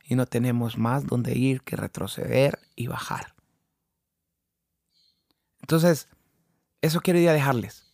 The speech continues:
Eso quiero dejarles. No nos obsesionemos, no nos afanemos por llegar a la cima,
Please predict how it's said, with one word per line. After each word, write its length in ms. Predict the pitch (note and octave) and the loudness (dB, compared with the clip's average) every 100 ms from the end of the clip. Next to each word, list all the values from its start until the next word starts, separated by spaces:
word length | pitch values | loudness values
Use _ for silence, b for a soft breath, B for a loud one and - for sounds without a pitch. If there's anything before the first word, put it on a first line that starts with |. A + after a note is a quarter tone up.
| _ | _
Eso 160 | D#3 E3 | -4 0
quiero 180 | F3 C#3+ | 2 2
dejarles. 440 | A#2 A#2+ - - _ _ _ - _ - | 2 -4 -6 -20 _ _ _ -20 _ -2
No 380 | C#3 C#3+ D3 _ | 2 2 0 _
nos 260 | - C3+ B2+ | -2 -2 0
obsesionemos, 640 | A#2 A#2+ A2+ A#2 A#2+ A#2 | -4 -4 -6 -2 0 2
no 160 | C#3+ G#3 | 4 4
nos 140 | A3+ | 2
afanemos 640 | F3 C#3+ C#3 F#3 G#3 G#3+ - | 2 2 4 4 4 4 2
por 200 | - - | -2 -4
llegar 260 | E2+ F#2 | -2 -2
a 40 | D2+ | -2
la 120 | A2+ | -6
cima, 400 | - - - | -8 -8 -12